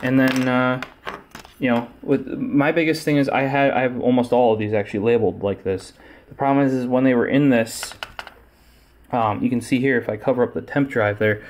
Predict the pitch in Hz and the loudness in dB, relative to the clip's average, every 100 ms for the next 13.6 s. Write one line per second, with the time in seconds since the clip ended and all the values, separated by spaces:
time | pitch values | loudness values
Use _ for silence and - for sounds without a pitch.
0 | - - 151 156 202 175 - - 151 120 | -20 -4 -4 0 0 0 -4 0 2 4
1 | 107 143 156 156 139 120 131 131 110 107 | 2 0 0 2 2 2 2 2 2 0
2 | 107 123 127 143 135 120 123 135 127 123 | 0 -2 0 0 2 0 0 0 0 0
3 | 110 - 151 143 120 107 - - - 156 | -2 0 0 2 0 -4 -6 -20 -6 -2
4 | 143 143 139 - - 143 139 113 101 98 | 0 2 0 -2 -2 -2 0 -2 -2 -4
5 | - - _ _ - 156 254 254 117 - | -12 -20 _ _ -4 0 0 2 -2 -2
6 | 151 143 143 139 143 117 127 90 - - | 0 2 4 2 0 0 0 0 -6 -16
7 | - - - - 135 127 120 - - 139 | -20 -18 -6 0 4 4 2 0 -2 0
8 | 131 120 113 110 110 110 113 110 - _ | 2 2 0 0 2 2 0 -4 -14 _
9 | - - - - 135 135 135 - 123 120 | -20 -20 -20 -6 0 0 0 0 2 2
10 | - - 123 120 - 127 127 127 104 - | 0 -4 -4 -4 -2 -2 0 -2 -4 -4
11 | 107 113 147 156 175 175 180 - - - | -2 2 2 2 0 0 0 -6 -18 -20
12 | - - 127 123 120 113 120 120 127 123 | -20 -2 0 2 0 0 -2 0 -4 -2
13 | 127 113 107 104 156 214 | 0 0 0 0 0 -2